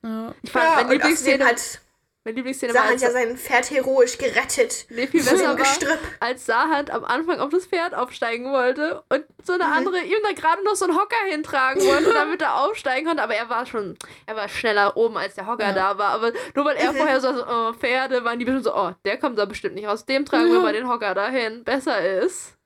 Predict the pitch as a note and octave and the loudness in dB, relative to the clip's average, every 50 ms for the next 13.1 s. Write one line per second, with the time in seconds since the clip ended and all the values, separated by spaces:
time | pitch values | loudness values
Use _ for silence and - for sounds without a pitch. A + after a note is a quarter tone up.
0 | _ _ - - B3+ B3 A#3+ B3 A#3+ A3+ A3+ A#3+ B3 B3+ C4+ B3+ C#4 A#3+ A3+ A3 | _ _ -6 0 2 4 6 6 4 4 6 4 4 4 2 0 -2 -2 0 0
1 | B3+ C4+ A#3+ C4+ A3+ G#3 A#3 G3+ G3+ G3 A3+ A3+ A3 G#3+ G#3+ C#4+ B3 A3+ A3 G#3 | 0 0 0 0 0 2 2 2 2 0 0 0 0 0 0 0 0 0 0 0
2 | G3+ G3+ G#3+ G#3+ A3 A3+ G#3 F#3+ G3+ G3+ - F#3+ F#3+ C4+ C4+ G3+ G3 G3+ G3+ G3+ | 0 0 0 0 0 -2 -2 -2 -2 0 2 2 2 2 0 0 0 -2 -2 -2
3 | G3+ G3 G3+ G3+ G3 G3+ - - - G3+ G#3 G#3 A3+ G#3 G#3 G#3 G3 F#3+ - - | -2 -4 -2 -2 -4 -4 -4 -4 -2 -2 -2 -2 -2 -2 -2 -2 -4 -6 -6 -6
4 | G#3 G3+ G#3 A3 G#3+ _ _ _ _ _ _ _ _ _ _ _ _ _ _ _ | -6 -6 -6 -6 -8 _ _ _ _ _ _ _ _ _ _ _ _ _ _ _
5 | - - - B3+ B3 - - - A3 A3 B3 A#3 A#3 A3+ - A3+ A#3 A#3 A#3 - | -18 -8 -2 0 0 0 0 -2 -4 -4 -4 -6 -8 -8 -10 -10 -10 -10 -10 -10
6 | A#3 A3+ - - G#3 G#3 A3+ A3 A3 G#3+ - A3 A3 A3 G#3 G3+ A3 G#3 G#3+ G#3+ | -12 -12 -6 -4 -4 -2 -2 -4 -6 -8 -8 -10 -8 -8 -10 -12 -10 -8 -8 -6
7 | - A#3 A3+ - G3+ F#3+ - - - G#3 G3+ G3+ - G#3 G3+ G#3 A3 A3 A3 G#3 | -6 -8 -8 -8 -10 -10 -10 -12 -10 -10 -10 -10 -8 -8 -8 -8 -8 -10 -10 -10
8 | G#3+ - A#3 - - G#3 G3+ G3+ G3+ G3+ G#3+ G#3+ G#3+ - A3+ - A3+ A3 G#3+ G#3+ | -10 -10 -8 -6 -4 -2 -2 -2 -2 -4 -4 -6 -8 -10 -8 -6 -4 -2 -2 -2
9 | B3 B3 G#3 A3 A3+ - A3 A3 - - - - - - - A#3 A#3+ A#3+ B3 G#3+ | -2 -4 -6 -6 -6 -6 -6 -4 -4 -6 -6 -6 -10 -4 -4 -4 -2 -2 -2 -2
10 | G#3+ G3+ G#3 G3 G#3 G#3 - - G3+ G3 G#3 G3+ - G#3+ G3 G3+ G#3 G3 F#3+ F#3 | -2 0 0 0 -2 -2 -4 -6 -4 -4 -4 -4 -4 -4 -4 -2 -4 -6 -8 -6
11 | F#3 F#3 F#3+ G3+ - G#3+ G#3 G3+ G#3 A3 G3+ G3+ G3+ G#3 G3+ G#3 - - - G#3 | -8 -10 -8 -6 -6 -4 -2 -2 -2 -2 -2 -2 -2 -2 -4 -6 -8 -8 -10 -10
12 | G#3 - A3+ B3+ C4+ - A3+ A3 G#3+ G#3 G3+ G3+ G3+ F#3+ - C3+ E3 F3 G3+ A3 | -6 -4 -6 -6 -4 -4 -4 -4 -2 -2 -4 -2 -2 -2 -2 -4 -6 -8 -12 -14
13 | - - | -16 -20